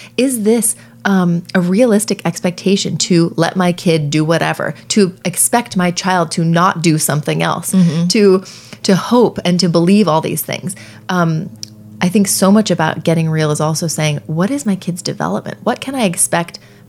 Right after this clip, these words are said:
Speaker 1: like, they can actually do at this age and stage?" And not even a general age and stage, but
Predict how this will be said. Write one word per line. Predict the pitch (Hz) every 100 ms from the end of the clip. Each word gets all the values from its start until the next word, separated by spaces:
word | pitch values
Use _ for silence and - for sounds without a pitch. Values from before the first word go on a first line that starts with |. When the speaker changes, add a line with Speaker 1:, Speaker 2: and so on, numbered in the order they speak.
| -
Speaker 1:
like, | 185 170 - _
they | 190
can | 190 190
actually | 175 165 - 175 160 165
do | 151 156 156
at | 143 -
this | 151 -
age | 143 143
and | - 139
stage?" | - - - -
And | 202
not | 233 262
even | 240 214 190
a | 165
general | 170 180 196 170
age | 160
and | 160
stage, | 160 156
but | 170